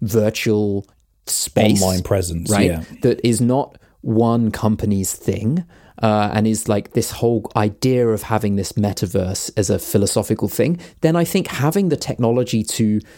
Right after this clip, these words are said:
Speaker 1: you know, prove that you own a
Speaker 2: Yeah.
Speaker 1: thing in that space
Speaker 2: In a decentralized nature.
Speaker 1: it make that, that makes complete sense. But
Speaker 2: Yeah, that makes sense. They, those two do marry up quite nicely.
Speaker 1: And I think that that's
Speaker 2: It's
Speaker 1: cool.
Speaker 2: just how do you,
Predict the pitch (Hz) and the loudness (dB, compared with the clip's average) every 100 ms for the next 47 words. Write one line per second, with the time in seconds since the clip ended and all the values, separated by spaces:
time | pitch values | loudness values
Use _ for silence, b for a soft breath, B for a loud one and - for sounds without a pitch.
0 | B - 123 101 98 b b b _ _ | B -2 0 2 0 b b b _ _
1 | - 131 127 143 110 - 110 104 - - | -4 0 2 0 0 -2 2 0 -2 -10
2 | _ 120 143 170 208 185 98 98 107 104 | _ 0 2 2 2 2 -2 -2 0 -2
3 | - - 101 113 - 127 110 139 120 - | -4 -4 -2 -2 2 0 2 0 0 0
4 | 117 107 113 104 98 107 107 - 95 92 | 0 0 0 2 0 0 -2 -4 -4 -2
5 | 113 - 175 196 - 202 - _ 202 - | -2 2 2 0 0 -2 -2 _ -2 -2
6 | _ _ 196 190 - 190 - 202 - 254 | _ _ 0 0 -2 0 0 -2 -2 -2
7 | - - - 147 - 104 - 139 127 120 | -2 -4 -2 0 2 0 2 0 2 0
8 | 101 131 139 151 147 151 143 135 123 113 | 0 -2 0 0 0 -2 0 0 2 2
9 | 104 - - 104 98 101 90 165 175 175 | 0 -2 -4 -2 0 -2 0 2 2 2
10 | 202 190 175 175 - 139 208 185 131 - | 0 0 0 -2 2 2 2 2 0 2
11 | 123 120 113 113 113 110 104 104 | 2 2 2 0 2 2 2 0